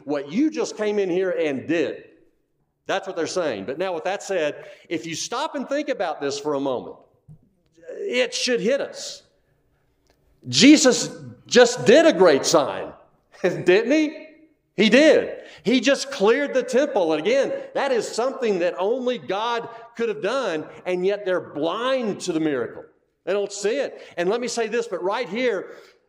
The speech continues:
we see the spiritually blind unable to see the things of God. This is an example right here. Right here, we see an example of the depravity of man. We see the hardness of the heart. That's what we see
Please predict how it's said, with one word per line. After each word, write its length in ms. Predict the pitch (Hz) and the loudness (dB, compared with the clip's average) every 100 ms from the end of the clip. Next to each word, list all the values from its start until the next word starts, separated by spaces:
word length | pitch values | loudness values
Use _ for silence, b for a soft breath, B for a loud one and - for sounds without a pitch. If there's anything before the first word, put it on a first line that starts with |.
| _ | _
we 240 | - 160 240 | -6 -4 -2
see 200 | 190 240 | -4 -4
the 140 | 165 | -4
spiritually 800 | 156 - - 233 285 285 - 254 | -4 -6 -6 -4 -4 -4 -6 -6
blind 720 | 170 180 202 175 151 151 156 - | -4 -4 -4 -4 -2 -2 -4 -6
unable 640 | 180 185 175 196 220 196 | -4 -2 -2 -2 -2 -4
to 140 | - 156 | -6 -8
see 840 | - - 233 160 135 131 127 - _ _ - | -6 -4 -2 0 0 -2 -6 -14 _ _ -16
the 80 | |
things 340 | 127 165 165 147 | -8 -4 -2 -2
of 140 | 135 | -4
God. 380 | 131 131 101 95 - | -4 -4 -4 -8 -10
This 180 | 135 143 | -10 -10
is 100 | 139 | -8
an 120 | 160 | -6
example 420 | 131 139 113 101 | -4 -4 -4 -4
right 240 | 95 104 | -4 -4
here. 220 | 95 85 - _ _ _ _ b b | -6 -12 -14 _ _ _ _ b b
Right 260 | 131 202 240 | -2 0 0
here, 180 | 254 | -2
we 140 | 196 196 | -2 -2
see 220 | 190 247 | -2 0
an 40 | |
example 600 | 226 151 143 214 226 202 | 0 -2 -4 -2 -2 0
of 160 | 170 131 | -2 0
the 340 | 170 165 165 - | 0 0 -2 -10
depravity 640 | 151 - 175 220 233 233 | -10 -4 -4 -4 -4 -2
of 120 | 233 | -2
man. 320 | 185 202 156 139 | 0 -2 -2 -2
We 120 | 185 | -2
see 200 | 180 208 | -2 -2
the 220 | 156 - B - | -2 -4 B -4
hardness 500 | 151 220 240 247 - | 0 0 -2 -4 -2
of 140 | 233 | -2
the 100 | 226 | -4
heart. 420 | 160 175 120 - - B - | -4 -4 -6 -10 -20 B -8
That's 280 | 147 196 208 | -6 -6 -6
what 140 | 190 | -4
we 80 | 196 | -4
see 500 | - 190 143 117 | -2 0 0 -2